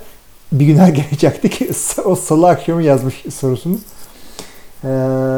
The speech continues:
Last Chance U isimli Netflix dizisini izlediniz mi? Ben birkaç bölüm izlemiştim. Hoşuma gitmişti ama zaman bulamayınca öyle kaldı dizi.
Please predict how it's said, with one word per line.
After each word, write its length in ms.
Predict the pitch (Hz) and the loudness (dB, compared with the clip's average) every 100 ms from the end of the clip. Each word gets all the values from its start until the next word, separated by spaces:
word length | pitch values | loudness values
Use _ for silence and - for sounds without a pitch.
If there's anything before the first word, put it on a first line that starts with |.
| 135 135 - - 143 | 0 -2 -4 -6 0
Last 280 | 165 226 - | 2 2 -2
Chance 240 | 214 208 190 - - 156 160 | -4 -2 -4 -14 -6 -2 2
U 140 | 220 208 | 2 0
isimli 360 | - 170 180 | -4 0 2
Netflix 380 | 180 202 180 170 | 2 0 0 -2
dizisini 280 | 160 151 202 | -2 -4 0
izlediniz 500 | 160 139 143 143 117 | 0 2 2 0 -2
mi? 200 | 151 190 | -2 0
Ben 200 | 180 185 | 2 2
birkaç 280 | 175 190 190 | 0 -2 0
bölüm 180 | 156 143 | 0 0
izlemiştim. 420 | 127 131 117 208 | -2 -4 -4 -6
Hoşuma 260 | 170 170 165 | -4 -2 -2
gitmişti 320 | 135 120 - | -4 -8 -4
ama 140 | 196 | -2
zaman 280 | 151 160 160 | 0 2 2
bulamayınca 380 | 160 147 135 165 | 0 0 0 0
öyle 180 | 156 151 | 0 2
kaldı 240 | 147 139 117 | 2 2 0
dizi. 180 | 120 | -4